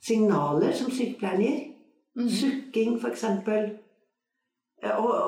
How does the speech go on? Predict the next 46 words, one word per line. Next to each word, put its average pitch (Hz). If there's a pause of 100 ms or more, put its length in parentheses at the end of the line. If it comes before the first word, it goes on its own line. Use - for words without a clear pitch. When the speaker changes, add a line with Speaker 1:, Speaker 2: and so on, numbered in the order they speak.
Speaker 1:
og 214
sånn, 202
«Åh, 202
nå 185
igjen, 170
nå 175
har 180
du 170
ringt 156
på -
klokken 160
ørten 165
ganger», 151
ikke 175
sant? 202
Speaker 2:
Mhm. 202
Speaker 1:
«Hva 196
er 185
det 196
du 202
vil 180
nå, 202
da?» - (760)
Så 196
måten 185
vi 185
uttrykker 160
oss -
på 208 (640)
har 180
veldig 180
mye 165
å 151
si 151
for 151
hvordan 143
pasienten -
oppfatter -
oss. - (300)
Og 180
hvis 175
de 202
møter 180
denne 151
måten 156
å 156